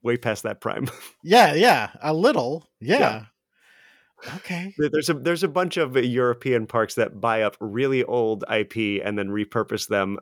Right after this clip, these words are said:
Speaker 1: uh, for, for attractions way past when anybody else should be doing that. So there's, like, a, there's a Kit, uh, from, um, what,
Speaker 2: Knight
Speaker 1: what'd you hear?
Speaker 2: Rider.
Speaker 1: From Knight Rider, uh, jet boat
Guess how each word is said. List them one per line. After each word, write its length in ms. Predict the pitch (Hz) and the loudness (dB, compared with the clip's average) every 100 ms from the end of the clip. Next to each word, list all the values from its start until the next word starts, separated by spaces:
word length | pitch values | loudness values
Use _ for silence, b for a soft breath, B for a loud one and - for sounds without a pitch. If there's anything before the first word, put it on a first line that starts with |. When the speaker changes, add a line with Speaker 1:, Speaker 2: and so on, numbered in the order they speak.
| - | -4
Speaker 1:
uh, 220 | 104 98 | -2 -2
for, 240 | 95 110 104 | -2 -4 -4
for 200 | - 107 | -2 -4
attractions 580 | 101 113 101 117 107 110 | -2 -4 -2 -6 -8 -8
way 840 | 101 98 104 110 120 123 120 110 | -8 -4 -2 -2 -2 0 -2 -2
past 340 | 104 113 - | -2 -4 -4
when 120 | 113 110 | -6 -4
anybody 400 | 107 101 98 101 | -4 -4 -2 -2
else 160 | 98 | -4
should 140 | - 101 | -10 -8
be 60 | |
doing 200 | 104 101 | -6 -6
that. 200 | 98 90 | -6 -8
So 120 | - 123 | -6 -2
there's, 200 | 139 143 | 0 0
like, 140 | 123 | 0
a, 180 | 110 92 B B | -2 -2 B B
there's 180 | 139 135 | -2 0
a 140 | 117 - _ | -2 -4 _
Kit, 400 | - 165 156 - _ _ _ _ _ | -4 -4 -4 -10 _ _ _ _ _
uh, 420 | 120 110 101 98 - _ _ _ - | 0 2 2 0 -4 _ _ _ -4
from, 400 | 131 110 110 - - | -2 -2 -6 -12 -4
um, 500 | 117 98 92 92 87 _ _ | 0 0 -2 -6 -12 _ _
what, 120 | 254 113 | -2 0
Speaker 2:
Knight 100 | 110 | 0
Speaker 1:
what'd 160 | 113 | -2
you 80 | 104 | -2
hear? 80 | 98 | -4
Speaker 2:
Rider. 100 | 98 _ _ - | -8 _ _ -6
Speaker 1:
From 140 | 131 | -2
Knight 220 | 139 170 | 0 0
Rider, 480 | 127 113 104 104 98 B B - | 0 0 2 0 -2 B B -2
uh, 180 | 117 104 - 120 | -2 -2 -6 -6
jet 380 | 101 120 147 147 | -2 0 0 -2
boat 520 | 151 101 135 110 98 | -8 -2 2 2 -2